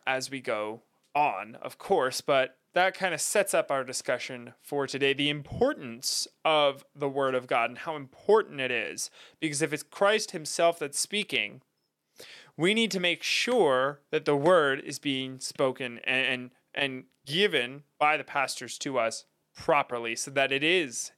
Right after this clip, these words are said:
in fact, Christ speaking. All right, so I will get into two quotes that discuss some of our problems, and then I'll open up the floor to you, Jake, to discuss some of these sorts of things.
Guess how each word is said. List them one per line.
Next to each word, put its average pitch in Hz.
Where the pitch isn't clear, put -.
in 123
fact, -
Christ -
speaking. -
All 190
right, 151
so 196
I 165
will 170
get 190
into 240
two 277
quotes 185
that 156
discuss 156
some 165
of 143
our 139
problems, 160
and 143
then 143
I'll 139
open 135
up 120
the 131
floor 139
to 123
you, 123
Jake, 120
to 117
discuss -
some 120
of 113
these 110
sorts -
of -
things. -